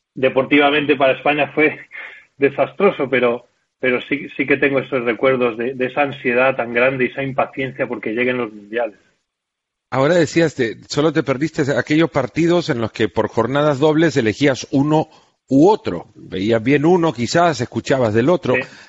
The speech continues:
Speaker 2: En estos días, eh, ha cumplido el Mundial setenta, cincuenta años, ¿no?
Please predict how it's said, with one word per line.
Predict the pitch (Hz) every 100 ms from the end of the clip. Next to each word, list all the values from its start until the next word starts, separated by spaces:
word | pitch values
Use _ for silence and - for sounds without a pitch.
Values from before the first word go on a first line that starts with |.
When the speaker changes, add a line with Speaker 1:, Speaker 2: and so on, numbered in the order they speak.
| _ -
Speaker 2:
En | 117 156
estos | 185 208 160
días, | 190 160 143 - -
eh, | 95 101 95 - _ _ _ _ _ - - -
ha |
cumplido | 123 147 135 156 143 131
el | 120
Mundial | 117 117 143
setenta, | 135 151 - 151 143 151
cincuenta | - 139 120 - 135 127 131 151
años, | 214 147 101 117
¿no? | 165